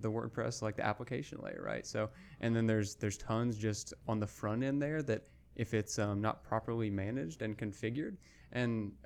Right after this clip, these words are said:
it, it can be a serious risk to you. And, and it, for a lot of users, it's just, um, the not knowing exactly how they should be configuring that and not following the best practices. And so I really like to preach, um,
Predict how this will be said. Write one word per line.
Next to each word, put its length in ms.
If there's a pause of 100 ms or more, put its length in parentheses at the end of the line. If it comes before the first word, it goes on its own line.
it, 160
it 100
can 120
be 120
a 40
serious 460
risk 360
to 60
you. 140
And, 160
and 160
it, 80 (120)
for 120
a 80
lot 140
of 60
users, 420
it's 180
just, 340
um, 220 (300)
the 80
not 240
knowing 420
exactly 800
how 300
they 120
should 240
be 80
configuring 600
that 220
and 140
not 220
following 360
the 60
best 260
practices. 540
And 160 (340)
so 320 (160)
I 40
really 200
like 160
to 80
preach, 440
um, 320